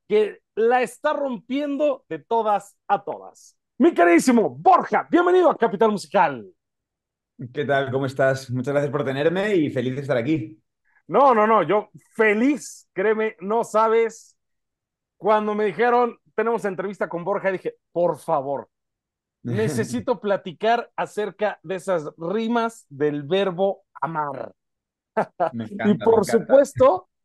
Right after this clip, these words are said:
Speaker 1: de ese gran sencillo que, no, no, no, no, no.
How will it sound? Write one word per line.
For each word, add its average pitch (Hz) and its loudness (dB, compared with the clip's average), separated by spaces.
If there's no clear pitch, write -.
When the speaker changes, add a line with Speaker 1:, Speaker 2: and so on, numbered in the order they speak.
Speaker 1:
de 175 4
ese 202 2
gran 170 4
sencillo 180 -4
que, 131 -4
no, 175 2
no, 175 4
no, 156 2
no, 147 2
no. 127 -2